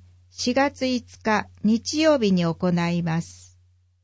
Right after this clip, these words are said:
議会の開催実績は、県議会ホームページの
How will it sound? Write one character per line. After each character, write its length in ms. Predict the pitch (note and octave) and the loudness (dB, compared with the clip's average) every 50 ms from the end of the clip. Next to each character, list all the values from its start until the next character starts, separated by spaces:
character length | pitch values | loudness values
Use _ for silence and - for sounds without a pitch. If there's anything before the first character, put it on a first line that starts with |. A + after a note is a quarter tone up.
| _ _ _ _ _ _ _ _ _ _ _ _ _ _ | _ _ _ _ _ _ _ _ _ _ _ _ _ _
議 200 | G3 A3 D4+ D#4+ | -8 -8 -8 -8
会 340 | - - E4+ D4+ C#4 A#3+ G3+ | -4 -4 -2 -2 0 -2 -2
の 200 | F3+ F3 E3+ E3+ | -2 -2 -4 -4
開 240 | - G#3+ A3 B3 C#4+ | -4 -4 -4 -4 -4
催 340 | D4 - D#4 D4 D4 C#4 A#3 | -4 -4 -4 -2 -2 -2 -4
実 460 | A3+ A#3+ C4 C4+ - - - F#3+ F#3 | -6 -8 -10 -10 -10 -8 -8 -8 -6
績 160 | - E3+ D#3+ | -6 -6 -4
は、 240 | D#3+ D#3 D#3+ D#3+ D#3+ - _ _ _ _ _ _ _ _ | -2 -2 -4 -4 -8 -14 _ _ _ _ _ _ _ _
県 260 | _ - D4+ D#4+ E4 E4 | _ -2 0 0 0 -4
議 160 | E4 E4 D#4+ | -8 -10 -6
会 360 | - B3 G#3 F#3 E3+ F3+ F#3+ | -4 -2 -2 -2 -2 -4 -6
ホ 240 | F3+ - B3+ C#4 D4+ | -4 0 0 0 0
ー 20 | |
ム 180 | D4+ D4+ D#4 D#4 | 0 -4 -6 -4
ペ 220 | - C#4+ C#4 C4 A#3+ | 0 0 0 0 0
ー 40 | F#3 | -2
ジ 160 | - F3+ E3+ | -4 -6 -6
の 240 | E3+ E3 D#3+ F3 | -4 -6 -6 -8